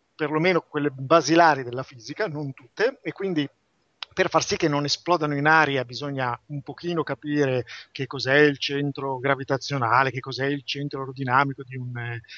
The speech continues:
di un oggetto, per evitare, insomma, di ritrovarsi o con degli aerei o con degli shuttle, diciamo, che sono ingestibili, o con dei razzi che dopo venti metri dal decollo vanno in mille pezzi. Ehm, si parte costruendoli,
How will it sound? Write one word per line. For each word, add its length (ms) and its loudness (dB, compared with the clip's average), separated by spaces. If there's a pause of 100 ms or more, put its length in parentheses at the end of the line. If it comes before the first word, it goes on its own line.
(160)
di 120 -10
un 100 -4
oggetto, 380 -2
per 100 -10
evitare, 320 0
insomma, 320 -6
di 60 -10
ritrovarsi 460 -2
o 140 -2
con 300 -4
degli 220 4
aerei 680 6 (360)
o 60 -20
con 200 -4
degli 160 -4
shuttle, 480 0
diciamo, 500 -4 (300)
che 540 4
sono 220 -4
ingestibili, 680 2
o 180 2
con 160 -2
dei 160 8
razzi 380 4
che 280 -2
dopo 400 -14
venti 260 -6
metri 840 -6
dal 140 -4
decollo 640 -6 (240)
vanno 220 -2
in 80 -16
mille 200 2
pezzi. 480 -4 (540)
Ehm, 1040 4
si 160 -6
parte 300 4
costruendoli, 680 2